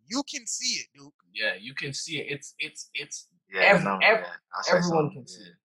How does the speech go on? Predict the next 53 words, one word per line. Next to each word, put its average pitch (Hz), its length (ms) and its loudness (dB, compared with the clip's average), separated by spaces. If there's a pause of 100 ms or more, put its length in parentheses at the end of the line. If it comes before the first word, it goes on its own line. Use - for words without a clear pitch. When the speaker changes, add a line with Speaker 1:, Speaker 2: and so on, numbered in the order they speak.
(200)
Speaker 2:
Okay, - 240 -14
Speaker 3:
Okay, 92 200 -10
Speaker 2:
okay. - 160 -2 (180)
Speaker 3:
yeah. 117 100 -4
Speaker 2:
Now, 117 140 0
cool, 143 180 -4
you 147 140 -10
gonna 143 140 -6
say 135 180 -12
something. 101 260 -20
Now, 107 160 -4
how - 340 -4
exactly 147 320 -12
are 120 40 -16
you 117 80 -20
gonna 113 100 -20
say? 110 140 -20
Are 110 40 -18
you 147 120 -18
gonna 143 120 -12
say, 107 240 -20
"Babe, 120 280 -6
your 95 100 -20 (100)
lace 127 220 -12
front - 200 -18
is 92 60 -20 (140)
messed - 240 -18
up. - 180 -20
You 92 60 -20
need 101 160 -20
to - 80 -20 (100)
fix 107 240 -20
it"? - 80 -20 (320)
Or 135 180 2
are - 40 2
you 151 100 2
gonna 139 200 4
say, - 220 -8 (220)
"Babe, 175 380 -6 (140)
it's, - 460 -10 (1000)
it's 208 260 4
kinda, 262 380 2 (200)
like, 160 220 -10
you 190 80 -14
kinda 131 340 2
Speaker 3:
Yeah, 113 140 6
Speaker 2:
look" 110 100 2
Speaker 3:
just 120 180 4
like 131 240 0
that. 110 340 0
I'm 113 160 2
just 127 100 0
like, - 80 -4